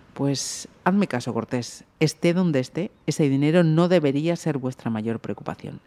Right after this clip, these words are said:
Es más, si me apuras, incluso te diría que podríais considerarlo una inversión. ¿Una inversión? ¿En qué clase de activos, si se puede saber?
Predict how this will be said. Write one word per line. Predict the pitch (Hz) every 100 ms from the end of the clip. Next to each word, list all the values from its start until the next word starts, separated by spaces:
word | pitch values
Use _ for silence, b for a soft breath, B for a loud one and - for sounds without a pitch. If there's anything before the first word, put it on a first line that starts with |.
| _
Es | 165 147
más, | 117 113 -
si | - - 139
me | 127
apuras, | 117 160 180 233 - B B B
incluso | 151 147 139 147
te | 135 131
diría | 127 139
que | 156 143
podríais | 147 139 151 175 180
considerarlo | - 143 - 123 107 110 113
una | 110 101
inversión. | 101 - - - 113 - _ _ _ _ _ _ _ _ -
¿Una | 143 139
inversión? | 123 120 - 117 131 247 - b b b
¿En | 147
qué | 139
clase | - 131 135
de | 123
activos, | 110 - 139 104 120
si | 139
se | 139
puede | 117 123 104
saber? | 120 95 82